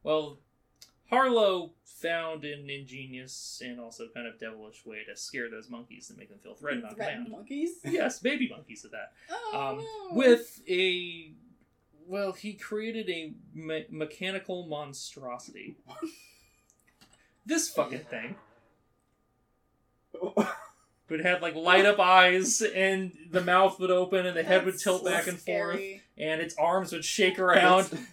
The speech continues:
Speaker 1: and it would, like, go on wheels towards the baby monkey.
Speaker 3: <laughs> What?
Speaker 1: And
Speaker 2: That
Speaker 1: it
Speaker 2: scientist is like, "You know what we should do?
Speaker 3: <laughs>
Speaker 2: Take away these infant monkeys from their mothers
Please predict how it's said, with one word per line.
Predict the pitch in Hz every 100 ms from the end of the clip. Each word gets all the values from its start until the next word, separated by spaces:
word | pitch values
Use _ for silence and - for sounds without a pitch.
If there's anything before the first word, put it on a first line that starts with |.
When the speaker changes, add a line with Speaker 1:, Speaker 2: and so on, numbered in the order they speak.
| -
Speaker 1:
and | 175 185
it |
would, | 185 185
like, | 185 156
go | 180 185
on | 190 175
wheels | 196 202 180 185
towards | - 175 180
the | 185
baby | 185 180 180
monkey. | 180 196 156 151 220 320 -
Speaker 3:
<laughs> | - - -
What? | - 330 - 226 302 330 370 - _ _ _ _ - - - - - - - 831 - - _ - - - - - -
Speaker 1:
And | 233
Speaker 2:
That | 247
Speaker 1:
it | 262 403
Speaker 2:
scientist | 240 311 294 262
is | -
like, | 247 240
"You | 269
know | -
what |
we | 392
should | 415 294
do? | 269 269 277 - - -
Speaker 3:
<laughs> | 359 - 220 226 _ _ _
Speaker 2:
Take | - 381 480 494
away | 415 320 285
these | 285 262
infant | 254 285 294
monkeys | 254 254 240 233
from | - 240
their | 302
mothers | 302 196 180 240 277